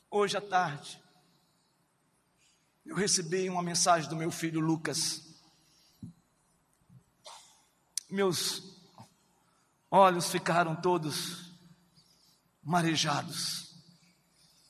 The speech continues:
Ele disse assim: "Pai, feliz Dia dos Pais.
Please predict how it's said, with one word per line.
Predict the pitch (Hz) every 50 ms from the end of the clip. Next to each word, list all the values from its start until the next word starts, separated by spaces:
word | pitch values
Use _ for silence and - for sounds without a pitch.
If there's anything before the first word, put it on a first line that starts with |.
| _ _ _ _ _ _ _ _ _ -
Ele | 160 170 160 147
disse | 151 151 135 175 -
assim: | - - - 151 143 - -
"Pai, | - 156 151 156 151 147 151 - - - - - - - - - _ _ _ _ _ _ _ _ _ _ _ _ _ _ _ _ _ _ _ _ _ _ _ _ _ _ _ _ _ _ - - - - _ -
feliz | - 160 147 147 156 175 190 175 151 165
Dia | - - 170 156
dos | 143 143 139 - -
Pais. | - - 135 135 131 123 123 - - - - - - - - - -